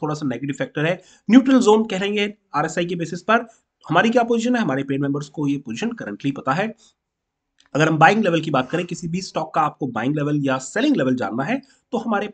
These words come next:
पेड मेंबर बन सकते हैं। फिफ्टी नाइन रुपीज के मंथली चार्जेस पर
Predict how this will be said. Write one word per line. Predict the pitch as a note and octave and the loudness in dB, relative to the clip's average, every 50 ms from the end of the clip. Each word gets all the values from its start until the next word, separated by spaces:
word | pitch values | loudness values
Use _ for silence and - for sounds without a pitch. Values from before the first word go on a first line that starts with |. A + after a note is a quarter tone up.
| _ - | _ 0
पेड | A#3+ C#4+ D4 | 2 4 6
मेंबर | A#3+ D3 C3+ B2+ A#2+ | 6 4 4 0 0
बन | A2+ A#2 A2+ | -2 -2 -6
सकते | A2+ D3 D3 - - E3 | -6 -8 -14 -10 -8 -4
हैं। | F#3 A#3 C4 B3+ | -2 -2 -2 -4
फिफ्टी | - - C#3 - - D3+ | -6 -8 -10 -6 -6 -4
नाइन | A#2+ C3 E3 F#3 | -4 -4 -4 -4
रुपीज | D#3+ C#3 - C3+ B2+ B2+ | -4 -4 -4 -4 -6 -6
के | - D3 | -6 -8
मंथली | B2 A2+ A2+ - D#3 D3 | -6 -6 -6 -6 -8 -4
चार्जेस | - C4+ - C3+ C#3+ | -4 -4 -4 -4 -4
पर | C#3 A#3 B3+ B3+ | -2 -2 -2 -2